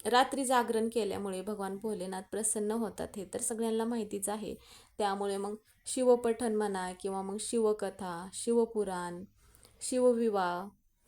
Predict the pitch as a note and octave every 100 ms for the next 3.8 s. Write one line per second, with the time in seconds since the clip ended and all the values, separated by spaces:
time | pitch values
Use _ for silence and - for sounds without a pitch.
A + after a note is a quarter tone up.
0 | _ - - A#3 A#3 A3+ C4 C#4+ A#3+ A3
1 | G#3+ A3 F3+ G3+ G#3+ G#3+ - G#3 G3+ G3+
2 | G3 F#3 F#3+ F3 E3+ - - - - G#3
3 | G#3+ G#3 G3 G#3+ A#3 G3+ F#3+